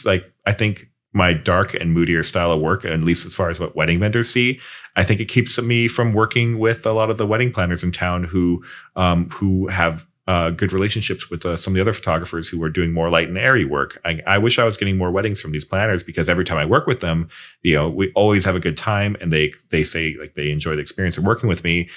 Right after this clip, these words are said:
but I'm not getting those referrals. And I think it's because I don't do the lay flat photography stuff of, like, all the details. I don't do the li-, light and airy stuff that trends and gets them in the photo blogs and gets them into magazine covers.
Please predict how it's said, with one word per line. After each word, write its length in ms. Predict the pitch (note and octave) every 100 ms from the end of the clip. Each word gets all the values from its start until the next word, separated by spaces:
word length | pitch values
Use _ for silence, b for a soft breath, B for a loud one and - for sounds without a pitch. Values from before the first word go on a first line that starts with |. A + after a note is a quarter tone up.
| B
but 120 | - G2+
I'm 100 | G#2+
not 140 | G2
getting 220 | G#2+ G2+
those 180 | F2+ E2+
referrals. 560 | E2+ - F#2+ G#2 E2 D#2+
And 100 | E2+
I 60 |
think 180 | E2 D#2+
it's 100 | D#2+
because 440 | E2+ - D#2 D2+ - B B -
I 120 | F2+
don't 180 | F2 E2
do 100 | F2+
the 100 | D#2+
lay 220 | D#2+ E2+
flat 380 | E2 F2+ D#2+ -
photography 520 | - - D#2+ E2+ F2
stuff 300 | E2 E2+ D#2+
of, 80 | D#2
like, 180 | D#2 -
all 180 | F#2 D#2+
the 120 | D#2
details. 640 | D2+ D2+ D2 D#2+ D2+ D2+ D2 -
I 80 |
don't 160 | F2 E2
do 180 | D#2+ D2
the 120 | D2
li-, 160 | D2+ -
light 240 | F#2 F2+
and 100 | E2
airy 220 | D#2 D2+
stuff 220 | E2 E2+ D#2+
that 80 |
trends 380 | D#2+ - D#2 D2+
and 60 | D2+
gets 180 | D2 -
them 140 | D#2+
in 80 | D2
the 40 | D2
photo 320 | E2 D2+ D2+
blogs 460 | D#2+ D2+ D2+ D2+
and 120 | D2+ D2+
gets 180 | E2
them 80 | E2
into 340 | D2 D2 D#2+ D#2+
magazine 460 | F2+ D#2+ D#2+ D#2+
covers. 400 | D#2 D#2 D2+ D2+